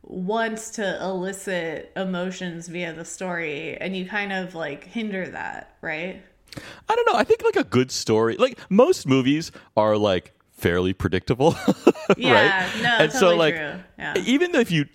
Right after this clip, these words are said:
Speaker 2: I think a good movie, you know what's gonna happen, but you still, like, are sitting there, like, watch-, waiting for it to happen, you know? Um,
Speaker 1: Yeah,
Speaker 2: and,
Speaker 1: yeah.
Speaker 2: and so, like, I don't think the plot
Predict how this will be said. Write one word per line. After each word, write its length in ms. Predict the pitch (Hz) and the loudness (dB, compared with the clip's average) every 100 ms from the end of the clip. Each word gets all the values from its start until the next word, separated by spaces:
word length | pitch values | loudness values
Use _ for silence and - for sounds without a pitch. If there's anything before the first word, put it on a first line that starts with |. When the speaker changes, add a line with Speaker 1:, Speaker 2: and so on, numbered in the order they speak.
| - | 0
Speaker 2:
I 100 | 196 | 2
think 120 | 359 349 | 2 0
a 40 | |
good 260 | - 147 139 | 2 2 4
movie, 240 | 120 127 | 2 2
you 320 | 131 117 190 | 0 0 0
know 180 | 214 220 | 4 4
what's 160 | 285 - | 2 0
gonna 180 | 123 | -2
happen, 380 | 104 98 - 175 | 0 -4 -2 -2
but 140 | 151 127 | -2 -2
you 100 | 131 | -4
still, 300 | - 147 139 | 0 2 2
like, 200 | 107 95 | 0 -2
are 80 | |
sitting 280 | 90 123 98 | -2 -4 0
there, 180 | 87 82 | 0 0
like, 260 | 80 78 87 | -2 -4 -4
watch-, 340 | 76 80 - | -4 -4 -4
waiting 380 | 87 87 87 76 | -2 0 0 -4
for 140 | - | -6
it 60 | 71 | -8
to 60 | |
happen, 420 | 71 67 - - 87 | -8 -10 -10 -16 -8
you 120 | 85 | -6
know? 180 | 76 95 - - - - | -4 -6 -8 -20 -20 -12
Um, 460 | - 82 78 76 73 | -6 -4 -2 -4 -4
Speaker 1:
Yeah, 300 | 190 160 127 | -4 -4 -2
Speaker 2:
and, 140 | 117 - - | -2 -4 -12
Speaker 1:
yeah. 160 | - - | -10 -6
Speaker 2:
and 120 | 135 | -4
so, 280 | - 139 127 | 2 2 2
like, 200 | 120 113 | 0 0
I 80 | 131 | 0
don't 140 | 165 | 0
think 120 | 196 156 | 0 -4
the 60 | |
plot 540 | - 123 113 104 - | 0 0 2 0 -4